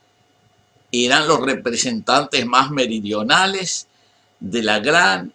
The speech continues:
y extensa familia lingüística arawak,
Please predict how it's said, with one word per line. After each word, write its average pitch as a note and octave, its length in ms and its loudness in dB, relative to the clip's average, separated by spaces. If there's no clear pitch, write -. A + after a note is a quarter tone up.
y - 160 -2
extensa E3+ 800 0
familia C3+ 680 0
lingüística G#2 760 -6
arawak, A2+ 640 0